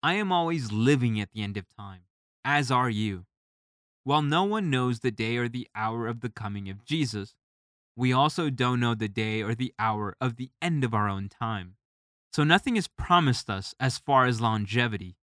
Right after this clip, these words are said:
and what tomorrow holds. However, the end is already established for us.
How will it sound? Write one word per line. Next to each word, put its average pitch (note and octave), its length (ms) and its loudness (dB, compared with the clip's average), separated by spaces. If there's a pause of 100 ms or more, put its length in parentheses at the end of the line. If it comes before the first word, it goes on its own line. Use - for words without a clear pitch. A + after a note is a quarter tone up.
(240)
and A#2 160 -2
what B2+ 180 -2
tomorrow G#2+ 460 -2
holds. G#2+ 320 -2 (880)
However, C#3+ 520 0 (400)
the B2+ 280 4
end F#3+ 180 2
is F3 160 0
already B2+ 320 2
established B2 640 -2
for C#2+ 120 -18
us. - 120 -20